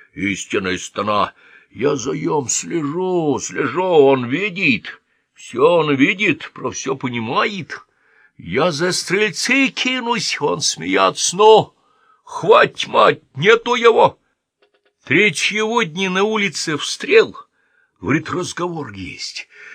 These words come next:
Я бы сам в приказ сдался,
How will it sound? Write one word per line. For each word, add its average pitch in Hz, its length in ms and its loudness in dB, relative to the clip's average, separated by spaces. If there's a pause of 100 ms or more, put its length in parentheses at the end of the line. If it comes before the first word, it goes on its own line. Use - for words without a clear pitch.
(100)
Я 196 400 4
бы 214 260 4
сам 208 380 4
в - 120 -12
приказ 208 500 0
сдался, 135 640 0